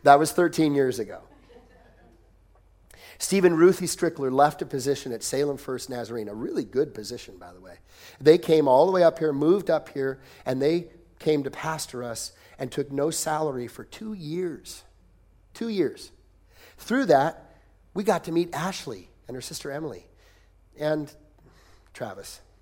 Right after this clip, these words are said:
<coughs> I'm kidding. Travis is awesome. Um, but we built a team, uh, Tyler and Johnny and Dan, and, and this worship team started to kinda come together. And, and yet, my prayers for a church that felt like home were still not completely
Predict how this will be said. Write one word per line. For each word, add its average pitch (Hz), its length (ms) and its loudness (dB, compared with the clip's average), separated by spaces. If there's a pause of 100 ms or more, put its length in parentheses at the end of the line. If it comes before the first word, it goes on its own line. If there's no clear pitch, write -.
(380)
<coughs> - 880 -18
I'm 123 280 -2 (1300)
kidding. 107 340 -8
Travis 139 360 4
is 120 100 -8
awesome. 101 400 -8 (600)
Um, 131 360 8 (280)
but 170 100 2
we 175 100 6
built 185 200 6
a 160 60 -2
team, 143 380 2
uh, 131 320 4
Tyler 139 560 4
and 113 200 -8
Johnny 156 460 0
and 113 140 -8
Dan, 147 320 0
and, 120 160 -6
and 156 280 -4
this 175 160 -2
worship 220 280 0
team 156 160 -2
started 139 280 -2
to - 60 -16
kinda 131 160 -6
come 131 180 -10
together. 123 360 -4
And, 107 100 -6 (380)
and 143 160 -2
yet, 226 480 2 (180)
my 156 280 2
prayers 165 500 4
for 160 160 -4
a 165 60 -2
church 160 420 -2
that 135 160 -10
felt 156 240 4
like 147 220 2
home 139 240 -2
were 120 120 -6
still 196 460 -4
not 156 340 -4
completely 143 800 -8